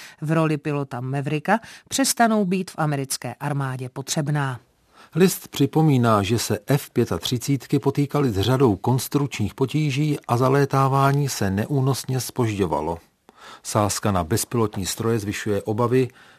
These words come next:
Speaker 2: že stíhačky budou zastaralé ještě dřív, než stihnou v příštím roce nastoupit do aktivní služby, uvádí deník.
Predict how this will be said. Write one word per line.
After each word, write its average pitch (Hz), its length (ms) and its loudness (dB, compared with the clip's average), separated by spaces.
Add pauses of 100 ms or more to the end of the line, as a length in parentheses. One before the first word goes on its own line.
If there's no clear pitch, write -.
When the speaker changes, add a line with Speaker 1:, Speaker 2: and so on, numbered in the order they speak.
Speaker 2:
že - 180 -4
stíhačky 135 560 -2
budou 117 260 2
zastaralé 120 640 2
ještě 110 340 -2
dřív, 131 400 -2
než 117 180 -2
stihnou 131 480 2
v - 40 -8
příštím 110 380 -4
roce 123 300 -2
nastoupit 131 480 0
do 123 220 -2
aktivní 135 440 -2
služby, 117 460 -4
uvádí 95 460 -2
deník. 101 420 -6